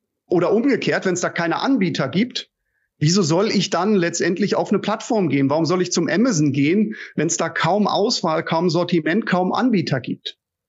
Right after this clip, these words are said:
Ja? Und auf der anderen Seite ist natürlich auch wieder andersrum. Als Anbieter, warum soll ich jetzt zu Airbnb gehen, wenn da überhaupt noch keine Kunden sind? Ist ja für mich auch total uninteressant.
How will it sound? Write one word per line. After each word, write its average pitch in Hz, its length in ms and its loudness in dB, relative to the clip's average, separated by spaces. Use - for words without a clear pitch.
Ja? 214 320 -2
Und 151 120 2
auf 175 100 0
der 147 140 -2
anderen 180 160 2
Seite 214 180 0
ist 233 100 -2
natürlich 226 260 0
auch - 180 -2
wieder 220 160 0
andersrum. 147 800 0
Als - 320 -2
Anbieter, 202 520 2
warum 160 240 2
soll 196 200 0
ich 202 120 -2
jetzt 190 360 0
zu 185 140 2
Airbnb 160 500 2
gehen, 202 640 2
wenn 170 200 0
da 180 100 0
überhaupt 190 380 0
noch 208 140 2
keine 214 240 0
Kunden 285 280 2
sind? 143 200 0
Ist 139 100 0
ja 165 60 -2
für 175 120 0
mich 190 160 2
auch 135 140 0
total 202 480 0
uninteressant. 190 880 0